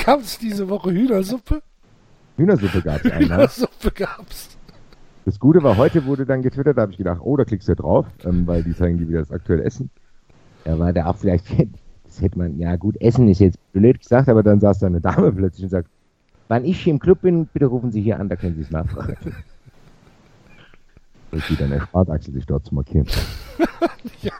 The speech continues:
Speaker 1: hervorragend.
Speaker 2: Ich hab mir gedacht, das weiß er eh schon.
Speaker 1: Mann!
Speaker 2: Ja. Das ist das Gute bei mir, ich hab kein, ich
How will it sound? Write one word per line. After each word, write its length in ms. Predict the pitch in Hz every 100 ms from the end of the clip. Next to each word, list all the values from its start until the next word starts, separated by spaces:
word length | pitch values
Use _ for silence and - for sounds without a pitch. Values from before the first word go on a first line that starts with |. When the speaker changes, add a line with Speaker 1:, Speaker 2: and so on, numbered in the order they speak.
| -
Speaker 1:
hervorragend. 840 | - - - - - - 139 107
Speaker 2:
Ich 40 | 107
hab 80 | 110
mir 80 |
gedacht, 220 | 117 113 -
das 120 | 101
weiß 180 | 110 110
er 100 | 98
eh 100 | 104
schon. 200 | 101 65 _ - - - - - - - - - - - - _ - _ - - - - _ - - _ - - - - - - 87 -
Speaker 1:
Mann! 880 | 127 143 165 196 196 185 139 107 - _ - - _ -
Speaker 2:
Ja. 120 | 64 90 92 _ _ _ _ _
Das 120 | 117
ist 80 | 117
das 60 | -
Gute 160 | 190 156
bei 100 | 127
mir, 140 | 156
ich 80 | 139
hab 120 | 123
kein, 280 | 143 147 -
ich 80 | 110